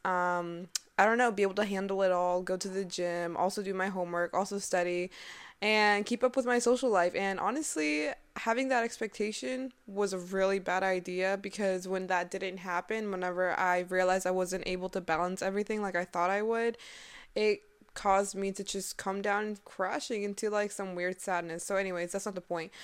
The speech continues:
Um, stop being hard on yourself. There's a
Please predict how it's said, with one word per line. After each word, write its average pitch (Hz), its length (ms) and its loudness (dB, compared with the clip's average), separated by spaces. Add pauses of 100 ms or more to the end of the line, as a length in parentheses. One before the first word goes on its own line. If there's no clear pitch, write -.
(240)
Um, 269 580 10
stop 277 220 2
being 294 160 0
hard 220 180 2
on 202 60 0
yourself. 180 640 -2
There's 220 220 0
a 359 80 2